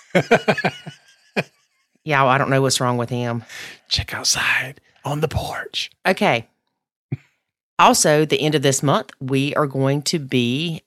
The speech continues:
Speaker 2: in Fort Worth, Texas,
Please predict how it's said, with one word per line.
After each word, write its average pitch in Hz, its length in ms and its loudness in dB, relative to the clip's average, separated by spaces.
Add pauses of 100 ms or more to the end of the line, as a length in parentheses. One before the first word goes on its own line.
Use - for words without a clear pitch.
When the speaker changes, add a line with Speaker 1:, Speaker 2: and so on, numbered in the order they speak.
Speaker 2:
in 127 460 0
Fort - 560 -2
Worth, 208 400 -2
Texas, 214 640 -2